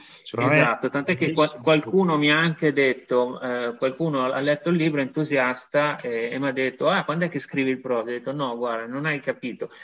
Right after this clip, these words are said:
Speaker 2: magari il prossimo potrò scriverlo tra un anno, tra due anni, tra tre anni,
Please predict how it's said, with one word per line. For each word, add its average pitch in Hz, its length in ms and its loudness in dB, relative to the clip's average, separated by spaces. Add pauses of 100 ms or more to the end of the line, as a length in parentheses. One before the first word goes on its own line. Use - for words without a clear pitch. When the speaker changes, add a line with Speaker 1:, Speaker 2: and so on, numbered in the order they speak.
(260)
Speaker 2:
magari 175 280 2
il 131 80 -2
prossimo 151 340 -2
potrò 127 220 -2
scriverlo 131 440 0
tra 131 140 -4
un 123 140 -2
anno, 120 200 -4
tra 127 160 -2
due 123 200 -2
anni, 123 180 -2
tra 123 200 -6
tre 127 180 -4
anni, 120 180 -2